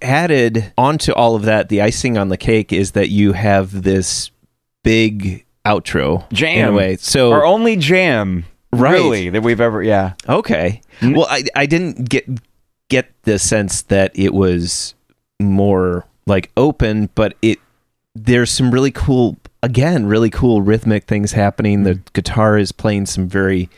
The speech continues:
Speaker 1: it's, like, an interesting part. The drum actually, like, settles into a nice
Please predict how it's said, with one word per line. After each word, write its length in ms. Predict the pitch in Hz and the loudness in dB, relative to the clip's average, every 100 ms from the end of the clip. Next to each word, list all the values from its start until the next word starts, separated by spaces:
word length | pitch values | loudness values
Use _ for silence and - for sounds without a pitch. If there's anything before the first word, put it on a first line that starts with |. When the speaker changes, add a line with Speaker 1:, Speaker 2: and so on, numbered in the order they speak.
| _ - | _ -10
Speaker 1:
it's, 380 | - 127 120 | -4 -2 0
like, 160 | 135 120 | 0 0
an 80 | 120 - | -4 -2
interesting 580 | 143 170 180 143 139 120 | -2 2 0 0 -2 -2
part. 400 | - 107 107 - | 0 2 0 -2
The 180 | 113 113 | -2 -2
drum 380 | 98 135 170 147 | 0 0 0 0
actually, 400 | 123 - 123 110 | -2 0 0 2
like, 320 | 101 - - | 0 -2 -10
settles 460 | - - 120 113 110 | -6 -2 0 0 0
into 320 | 107 - 104 | -2 0 0
a 60 | 95 | 0
nice 600 | 90 95 95 - - | 0 0 -2 -2 -8